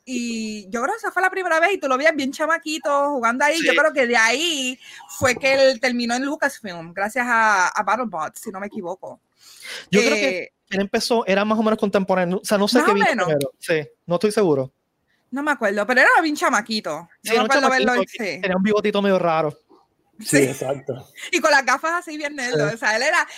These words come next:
Speaker 1: el estereotípico nerdo de los ochenta que <laughs> la gente ve, pues ese era Grant, en verdad.
Speaker 3: O sea que cuando, una de las cosas que él, que, que después que me, me, me enteré ayer, me puse a buscar para atrás,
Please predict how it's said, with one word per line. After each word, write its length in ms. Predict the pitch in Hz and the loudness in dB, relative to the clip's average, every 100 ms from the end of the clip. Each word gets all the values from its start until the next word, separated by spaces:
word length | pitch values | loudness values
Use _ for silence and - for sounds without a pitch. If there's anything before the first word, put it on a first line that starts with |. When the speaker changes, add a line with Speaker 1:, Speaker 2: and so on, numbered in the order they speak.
| - - | -18 -8
Speaker 1:
el 160 | 294 294 | -4 -2
estereotípico 840 | 330 330 285 269 269 277 349 381 | -4 -6 -6 -6 -8 -10 -6 -6
nerdo 380 | 330 302 320 311 | -4 -4 -2 0
de 80 | 294 | 2
los 100 | 294 | 2
ochenta 540 | 320 - 285 254 233 220 | 0 0 -2 -2 -2 -2
que 400 | 214 208 202 247 | 0 0 0 -2
<laughs> 40 | - | -2
la 140 | 233 | -2
gente 260 | 220 220 294 | -2 -2 -2
ve, 200 | 269 214 | -2 -4
pues 140 | 214 208 | -6 -6
ese 180 | 208 233 | -6 -4
era 320 | 226 208 196 | 0 2 0
Grant, 360 | 185 185 170 180 | -2 -6 -8 -12
en 120 | 185 | -14
verdad. 260 | 175 175 170 | -10 -4 2
Speaker 3:
O 20 | |
sea 100 | 196 | 4
que 240 | 208 196 - | 4 2 2
cuando, 380 | 160 156 147 147 | 2 6 4 4
una 120 | 147 | 4
de 40 | 151 | 4
las 80 | 160 | 4
cosas 240 | 185 180 | 2 0
que 80 | 190 | 0
él, 240 | 185 185 160 | 0 -2 -2
que, 260 | 170 160 160 | -2 -2 -4
que 500 | 151 143 131 127 120 | -4 -4 -4 -8 -12
después 400 | 131 135 123 135 | -8 -4 -2 0
que 80 | 165 | 2
me, 240 | 170 170 | 2 2
me, 500 | 165 160 151 147 147 | 0 -2 -2 -2 -4
me 220 | 143 139 135 | -4 0 0
enteré 300 | 131 135 147 | 4 4 6
ayer, 260 | 156 165 | 4 4
me 100 | 143 | 2
puse 220 | 127 131 151 | 0 2 4
a 40 | |
buscar 400 | 156 151 156 151 | 4 2 2 2
para 100 | 156 | 0
atrás, 300 | 156 151 131 | 2 2 0